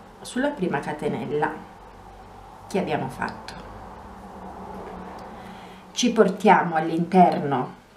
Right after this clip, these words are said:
della nostra catenella di separazione e facciamo tre maglie alte.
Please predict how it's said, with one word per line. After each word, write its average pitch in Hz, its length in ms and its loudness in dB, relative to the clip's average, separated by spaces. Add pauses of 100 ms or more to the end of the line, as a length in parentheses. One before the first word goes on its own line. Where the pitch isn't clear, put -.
(200)
della 165 640 8
nostra 151 760 2 (1040)
catenella 156 500 2
di 151 100 2
separazione 151 1080 2 (800)
e 185 100 2
facciamo 208 720 8
tre 180 220 8
maglie 160 380 6
alte. 135 540 2